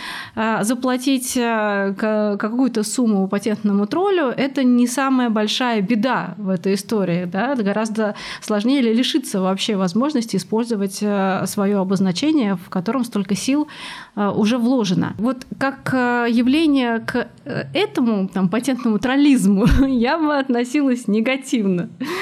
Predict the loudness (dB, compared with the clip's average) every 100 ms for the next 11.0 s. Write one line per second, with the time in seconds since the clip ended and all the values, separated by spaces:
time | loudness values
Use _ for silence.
0 | -4 -6 -10 -4 -4 -2 -2 0 -2 -4
1 | -4 -2 0 -2 -2 -2 0 -2 0 0
2 | 2 0 0 0 0 0 -2 -4 -14 -4
3 | -2 0 0 0 0 0 0 0 0 0
4 | 0 -2 -6 -4 0 2 2 0 -2 -2
5 | -2 0 0 0 0 -2 0 0 2 0
6 | -2 -2 -2 0 0 0 0 0 -2 -4
7 | -6 -6 -6 -6 -8 -10 -10 -2 0 0
8 | -2 -2 -2 -4 -2 -2 -2 -4 -2 -2
9 | 0 0 0 0 2 2 2 -2 -6 0
10 | 2 2 0 -4 -4 -2 -2 -2 -4 -8